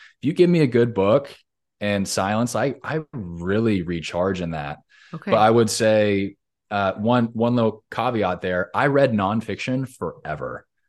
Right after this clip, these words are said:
Speaker 1: That was all I read. It was health, nutrition, baseball, mental game. What workout do I need to do? Let's get better. And I've had a friend,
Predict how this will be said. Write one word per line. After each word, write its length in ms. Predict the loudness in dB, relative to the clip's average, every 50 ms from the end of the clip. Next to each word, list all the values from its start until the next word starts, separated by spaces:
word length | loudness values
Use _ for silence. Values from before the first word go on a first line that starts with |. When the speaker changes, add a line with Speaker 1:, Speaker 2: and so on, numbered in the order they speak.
| _ _
Speaker 1:
That 80 | 2 2
was 100 | 2 2
all 300 | 2 2 4 6 6 6
I 120 | 6 4
read. 220 | 4 4 2 2 0
It 100 | -2 -4
was 260 | -4 -6 -8 -10 -14 -18 -20 -20 -20 -20 _ _
health, 360 | 2 4 6 6 6 4 2
nutrition, 560 | 0 0 0 2 2 0 2 0 0 -2 -2 0
baseball, 680 | 0 2 2 2 2 0 -2 0 0 2 0 0 -2 -4
mental 800 | -4 -2 0 0 0 -2 -4 -8 -12 -16 _ _ -4 -2 -2 0
game. 480 | -2 -2 -4 -4 -4 -4 -6 -6 -6 -4
What 180 | -4 -4 0
workout 400 | 2 2 2 2 2 0 0 0
do 80 | 0 -2
I 80 | -2
need 180 | -4 -4 -8 -8
to 60 | -8
do? 380 | -8 -6 -4 -4 -4 -4 -6 -4 -2
Let's 280 | 0 0 2 0 -2 -2
get 320 | 0 0 0 0 0 0
better. 380 | 0 0 2 0 -2 -4 -6 -12 _ _ _ _ _ _ _ _ _ _ _
And 380 | -2 0 0 2 2 0 0 -2 -6 -4 -4
I've 140 | -2 0
had 160 | 2 2 2 2
a 60 | 2
friend, 680 | 0 -2 -2 0 0 0 0 -2 -2 -2 -4 -6 -6